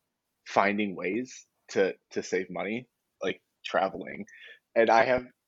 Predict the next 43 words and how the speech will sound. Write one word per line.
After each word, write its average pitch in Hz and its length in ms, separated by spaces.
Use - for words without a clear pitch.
these 113 280
memories 98 420
that 98 120
we've 98 180
all 92 180
laughed 95 280
about 95 340
since, 95 500
about 101 320
eating 101 320
muffins 110 500
that 113 180
she's 113 260
packed, 117 420
like, 113 220
day 98 360
after 101 360
day. 92 380
And, 104 120
like, 98 220
we, 107 260
we 110 140
joke 101 280
about 92 260
it 82 100
now, 101 280
but, 92 120
like, 87 240
in 110 160
reality, 98 640
that's 101 260
how 151 420
we're 113 180
able 101 220
to 87 80
travel. 90 500
Like, 90 200
that's 95 200
how 107 140
we're 98 220
able 98 220
to 90 80
go 98 180